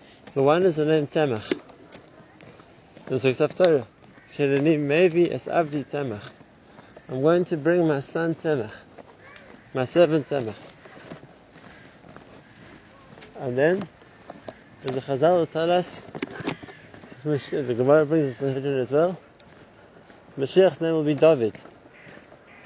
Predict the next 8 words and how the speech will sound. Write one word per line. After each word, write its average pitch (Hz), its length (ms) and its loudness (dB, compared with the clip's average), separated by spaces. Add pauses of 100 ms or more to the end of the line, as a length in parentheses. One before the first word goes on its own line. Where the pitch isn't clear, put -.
(420)
Who 160 160 4
David 170 340 4
Ba'atzmai? 139 480 0 (4000)
What's 147 180 2
the 151 80 -8
significance 131 640 0
of 104 120 -4
that? 104 160 -12